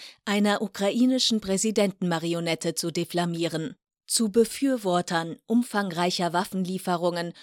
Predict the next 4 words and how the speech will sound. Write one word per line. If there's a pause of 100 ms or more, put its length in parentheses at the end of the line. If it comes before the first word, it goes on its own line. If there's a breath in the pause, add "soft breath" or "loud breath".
(140 loud breath)
und
Geldgeschenke
in
Milliardenhöhe,